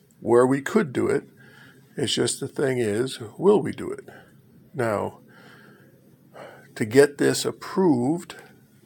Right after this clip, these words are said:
so that people can actually do it, <laughs> there's so many hurdles to go through, and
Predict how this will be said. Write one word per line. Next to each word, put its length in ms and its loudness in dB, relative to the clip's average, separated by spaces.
so 120 -6
that 200 -4
people 300 -4
can 160 -4
actually 380 -6
do 240 2
it, 180 0
<laughs> 460 -14
there's 480 -2
so 260 4
many 240 2
hurdles 540 0
to 100 -10
go 200 -2
through, 420 -8
and 500 0